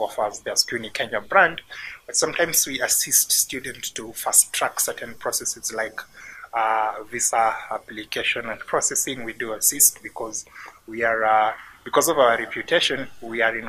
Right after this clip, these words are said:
connected with a lot of embassies within, within the country. We also assist in air ticketing, uh, for, uh, our students who have difficulties purchasing their tickets. We do help them in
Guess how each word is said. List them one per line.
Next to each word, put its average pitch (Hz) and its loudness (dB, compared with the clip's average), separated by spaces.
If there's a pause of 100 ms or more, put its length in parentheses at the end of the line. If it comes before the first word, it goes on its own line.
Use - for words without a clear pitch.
(220)
connected 127 -2
with 120 -4
a 107 2
lot 113 -4
of 110 -6
embassies 110 -2 (500)
within, 113 -8
within 113 -10
the 107 -12
country. 110 -8
We 110 -12
also 120 -2 (360)
assist - 4
in 120 -8
air 120 6
ticketing, 170 -6 (680)
uh, 110 2 (140)
for, 107 -4 (280)
uh, 104 -2
our 110 2
students 113 2
who 123 0
have 113 0
difficulties 120 -6
purchasing 117 -4
their 104 -6
tickets. - -6 (440)
We 107 -10
do 120 -10
help 113 -2
them 107 -8
in 107 -16